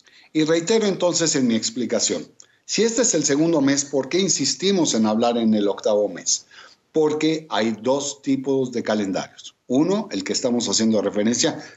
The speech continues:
que es el orden más común, que es el año civil, pero el otro es el año, vamos a llamarlo agrícola, para no entrar en términos religiosos. Y en el año agrícola inicia a partir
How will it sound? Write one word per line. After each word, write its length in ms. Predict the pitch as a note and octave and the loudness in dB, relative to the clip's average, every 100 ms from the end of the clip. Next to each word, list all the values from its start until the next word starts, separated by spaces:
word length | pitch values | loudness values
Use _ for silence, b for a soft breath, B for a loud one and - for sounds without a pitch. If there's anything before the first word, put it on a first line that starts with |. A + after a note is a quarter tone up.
| B | B
que 80 | A#2+ | -2
es 100 | A2+ | 2
el 120 | A2+ | 4
orden 400 | B2 A#2+ A#2 G#2+ B B _ - | 4 2 0 -2 B B _ -2
más 320 | A#2+ C#3 - | 0 2 0
común, 440 | C3+ G#2 A#2+ E3+ | -2 0 0 -2
que 120 | - G2+ | -6 -6
es 120 | G#2 | -4
el 280 | F#2 G2+ - | -4 -6 -8
año 380 | - A2+ A#2 A#2 | -4 -2 -2 -2
civil, 640 | - - A2 A2 C#3+ G3+ - _ _ _ _ _ _ _ _ - - | -4 -2 0 2 0 -2 -10 _ _ _ _ _ _ _ _ -20 -6
pero 180 | A#2+ B2 | 0 4
el 100 | C#3+ | 4
otro 560 | E3+ D#3+ C#3+ D3 C#3+ - | 4 2 0 0 -4 -6
es 420 | C3+ C3+ - - b b b | -2 0 -2 -6 b b b
el 280 | A#2+ C3+ - | -4 -4 -2
año, 680 | B2 B2+ B2+ B2+ C3 - _ | -2 0 2 0 -2 -6 _
vamos 380 | C3 C3 C3+ - | -4 -2 0 -2
a 40 | |
llamarlo 640 | G#2 G#2 B2 B2 B2 B2 B2 | -2 0 2 2 2 0 -2
agrícola, 720 | A2+ B2+ D3 D3+ A2+ G2 F#2 | -4 0 0 -2 -4 -4 -6
para 420 | - A#2+ A2 A2 | -4 0 2 2
no 140 | B2 C3+ | 2 2
entrar 260 | B2+ A#2 | 2 0
en 120 | A2+ A2+ | 0 2
términos 460 | A#2+ A2+ A2 G#2 | 2 2 2 2
religiosos. 760 | G2+ G#2 - C#3+ B2+ G3 G#3+ - B B B B | 0 0 0 0 0 -2 -6 -12 B B B B
Y 100 | B2+ | 0
en 100 | C3 | 2
el 140 | C3+ E3 | 2 2
año 220 | G3+ F3 | 2 2
agrícola 580 | D3+ F#3+ F#3 E3 D#3+ - | 2 0 0 0 0 0
inicia 640 | C3+ D#3 A3+ A3 E3 C3+ | 0 2 2 2 0 0
a 100 | B2 | 0
partir 580 | A#2+ A2 - D3+ D#3 | -2 -4 0 2 2